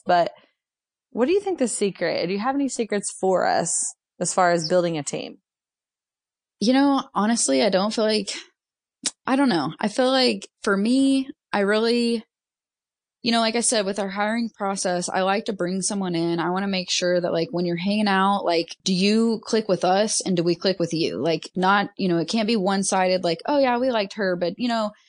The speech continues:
Speaker 2: she looked like she wasn't very comfortable." Well, if she doesn't feel comfortable, like, let's talk about it. Is, what were <laughs> your, um, thoughts and concerns?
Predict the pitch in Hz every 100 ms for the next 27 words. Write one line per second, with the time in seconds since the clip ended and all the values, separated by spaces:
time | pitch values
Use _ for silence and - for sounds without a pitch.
0 | _ - 294 285 269 233 - 214 196 190
1 | 175 170 196 185 175 160 143 - 185 185
2 | 247 254 269 240 196 185 196 208 190 160
3 | - 196 - 240 220 196 160 131 - 185
4 | 190 - - - 233 240 262 202 240 226
5 | 214 214 - - 202 202 196 180 - _
6 | - 202 208 214 202 196 - 269 240 226
7 | 220 220